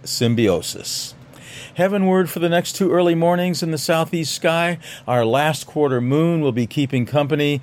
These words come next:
with the planet Jupiter and the constellation Aries, the Ram.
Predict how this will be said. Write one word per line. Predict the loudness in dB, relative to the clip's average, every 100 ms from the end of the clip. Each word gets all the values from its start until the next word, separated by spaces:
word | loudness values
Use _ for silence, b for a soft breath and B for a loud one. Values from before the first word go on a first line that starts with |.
| B B -2
with | 0
the | -2
planet | -2 0 0 0 -4
Jupiter | -2 -2 0 -2 -2 -4 -12 B B
and | 0 0
the | 0
constellation | 0 0 0 0 2 2 0 -4 -4 0
Aries, | 2 2 2 0 -2 -2
the | -4
Ram. | 0 0 2 0 -2